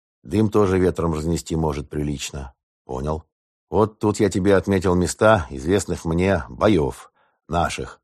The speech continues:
Туда не лезь. Есть шанс, что ближайшие два-три дня немцы там могут шастать. Усек?» «Да. Теперь основное. Вот точка на карте. В этом месте нет ничего. Это на тот случай, если карта в чужие руки попадет.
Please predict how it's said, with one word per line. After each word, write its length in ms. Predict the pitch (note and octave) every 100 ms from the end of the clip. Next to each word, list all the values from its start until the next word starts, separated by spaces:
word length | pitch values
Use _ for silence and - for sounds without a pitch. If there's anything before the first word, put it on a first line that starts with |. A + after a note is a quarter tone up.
| -
Туда 220 | E2+ A#2
не 100 | A#2
лезь. 400 | D#2 C#2+ - - _ _ _ _ _ _ -
Есть 260 | G#2 -
шанс, 360 | - G#2 G#2 -
что 200 | - G2
ближайшие 560 | F2 F2+ G2 F2+ F2+ D#2+
два-три 360 | F2 F2 E2
дня 200 | E2 G#2+
немцы 320 | F#2 F#2+ E2
там 180 | E2+ E2+
могут 320 | E2 E2 E2
шастать. 600 | - - B1 - A#1 - _
Усек?» 400 | - - C3 - _ _ _ _ _ _ _ -
«Да. 340 | C#2+ D2 C#2 _ _ _ _ _ _
Теперь 260 | - F#2 F#2+
основное. 640 | - F2 E2+ D#2+ B1+ G#1+ _ _
Вот 320 | - E2 F2 - _
точка 340 | D#2+ D#2+ - D#2
на 120 | C#2+
карте. 420 | D2 B1+ - _ _ -
В 20 |
этом 240 | D#2+ E2 E2+
месте 300 | F2+ - D#2+
нет 260 | E2 D2+
ничего. 720 | D2 E2 F#2 - D#2+ C2+ A#1+ _ _ _ _ -
Это 180 | - F2
на 100 | F2+
тот 200 | F#2 -
случай, 320 | G2+ G#2 E2+
если 260 | E2+ -
карта 320 | D#2+ F2+ E2 F2
в 80 |
чужие 340 | - E2 E2 F2
руки 200 | E2+ -
попадет. 500 | - C2+ C2 B1 -